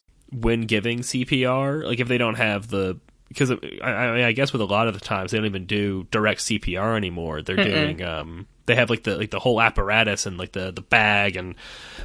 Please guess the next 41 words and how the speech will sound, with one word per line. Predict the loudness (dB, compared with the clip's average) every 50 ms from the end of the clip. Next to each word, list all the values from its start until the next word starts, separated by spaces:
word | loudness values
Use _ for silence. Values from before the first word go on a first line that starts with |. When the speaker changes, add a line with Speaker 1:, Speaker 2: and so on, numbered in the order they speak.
| -10 -6 -4
Speaker 1:
and | -4 -2 0 0 2 4
all | 4 4 4
that | 4 2 2 0 0
jazz. | -2 -2 -2 -2 -4 -6 -6 -8 -12 -12 -10 0
But | 4 6 6 6 6 4 0
I | 0
thought | 0 0 2
there | 2 0
was | 0 0
some | 0
sort | 0 0 0 0
of | -2
mouth | -4 -2 -2 -2 -2 -2 -2
guard | -2 0 0 0 0 0 -2 -2 -4 -8 -12 -16 -18 -20 -6 -4
that | 0 0
was | 0 0 0
made | 0 0 0 0 0 0 -2 -2 -4 -6 -10 -16 -20 _ _ -2
to | 0 2
at | 2
least | 2 2 0 -2 0
help | 2 2 2 4
alleviate | 2 2 2 0 2 2 2 2 2 0 -2 -4 -8 -14 -6 -2
getting | 0 0 0 0 -2 -4 -6 -2
blood | 0 0 0 2 0 0 0 0
all | -2 0 0 0 2 2
over | 2 0 0 -2 -2 -2
your | -2 -4 -4 -6 -4 -2 -2
own | -2 -2 -2 -4 -4
mouth. | -4 -4 -6 -6 -8 -10 -14 -16 -18
Speaker 2:
<laughs> | -16 -16 -16 -16 -18 2 4
There, | 4 4 4 2
there | 0 0 0 0 0 0 0
is, | 0 2 2 2 0 -4 -8 -6
but | _ 4 6 8
I, | 8 6 6 2 -2 -2 0
I | 0 2
don't | 2 2 0 -2 -2 -2
think | -2 -2 -2 0
it's, | 0 0 0 0 -2 -6 -6 -6 -6 -8 -12 _ _ _ _ _ _ _ _ _ _ _ _ _ _ _ _ _
it's | 2 2 2 0
not | -2 2 4 4 4 6 6 6 6 4 2